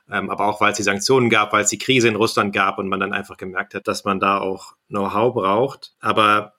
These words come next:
dann war es tatsächlich über einige Jahre auch wieder relativ ruhig und ich hab vor mich hin geforscht zu verschiedenen Themen, zum russischen Haushalt, zur Rentenreform in Russland, zu russisch-belarussischen Beziehungen und, ja, mit dieser neuen Zuspitzung und den neuen Sanktionen, mit dem Krieg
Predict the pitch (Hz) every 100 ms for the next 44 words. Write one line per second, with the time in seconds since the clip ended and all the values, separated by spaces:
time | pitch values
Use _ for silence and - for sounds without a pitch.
0 | _ 110 104 107 - - 120 - 135 123
1 | 107 101 113 120 104 110 117 - - 107
2 | 110 101 110 110 110 - 104 110 135 131
3 | - _ - 104 101 101 113 - 110 -
4 | _ - 120 113 139 139 117 - 107 104
5 | 147 - - _ _ 113 113 104 123 113
6 | 104 117 110 113 113 107 98 104 107 104
7 | 101 107 117 110 104 101 101 - 92 -
8 | - 104 98 107 117 110 107 117 113 110
9 | 117 - 110 107 107 104 101 - - 107
10 | 110 120 - 113 117 113 113 - 104 101
11 | 120 123 107 104 104 - - - - 110
12 | 104 101 - - - 101 185 - 98 101
13 | 101 - 123 - 117 - 104 95 98 101
14 | 101 101 101 113 104 104 95 - 117 113
15 | -